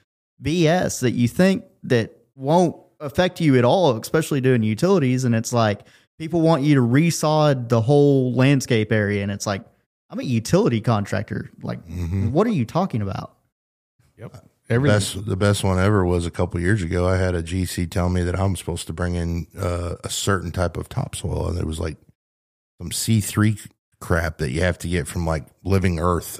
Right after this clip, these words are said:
Speaker 2: and it's, like, a hundred and ten dollars a ton. <laughs> And I had to bring in twenty-five hundred tons of it, and I was like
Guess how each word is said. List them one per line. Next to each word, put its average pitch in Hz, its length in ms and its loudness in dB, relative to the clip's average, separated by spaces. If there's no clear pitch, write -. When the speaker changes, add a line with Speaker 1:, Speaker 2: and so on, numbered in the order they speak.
Speaker 2:
and 82 120 -12
it's, 76 180 -10
like, 85 300 -6
a - 60 -14
hundred 95 360 0
and 85 140 -2
ten 87 200 -4
dollars 85 380 0
a 78 60 -4
ton. 78 480 -4
<laughs> - 80 -6
And 98 80 -6
I 95 80 0
had 104 140 4
to 101 60 0
bring 95 200 4
in 87 140 2
twenty-five 98 760 0
hundred 92 340 -2
tons 87 380 -2
of 69 160 -4
it, 64 160 -10
and 90 140 -2
I 107 80 4
was 98 160 2
like 85 280 -8